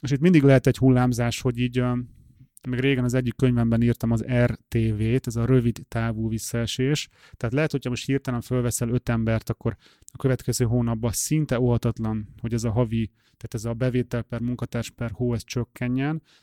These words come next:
de hogyha trendszerűen ez csökken, tehát folyamatosan csökken, az azért az nagy probléma. És arra kell figyelni, hogy nem, hogy ez ne csökkenjen, hanem az a kívánatos, hogy igazából nőjön. Mert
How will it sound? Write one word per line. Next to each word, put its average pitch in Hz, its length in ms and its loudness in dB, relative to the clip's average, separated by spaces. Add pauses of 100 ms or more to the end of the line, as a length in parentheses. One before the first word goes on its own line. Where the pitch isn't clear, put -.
(120)
de 120 120 -6
hogyha 120 520 -8
trendszerűen 127 800 0
ez 113 160 -6
csökken, 127 640 -6
tehát - 200 -12
folyamatosan 127 680 0
csökken, 131 520 -6
az 120 240 -6
azért 120 220 -2
az 120 100 -2
nagy 131 180 0
probléma. 110 640 -4 (300)
És - 120 -4
arra 143 180 4
kell 123 160 -2
figyelni, 127 400 -4
hogy 123 160 -4
nem, 151 200 -4
hogy 131 140 -4
ez 117 80 -4
ne 135 120 -4
csökkenjen, 131 800 -4 (360)
hanem 131 220 -4
az 156 100 0
a 139 60 -2
kívánatos, 131 640 -4
hogy 127 140 -6
igazából 131 480 -2
nőjön. 110 560 -6 (140)
Mert 117 220 -10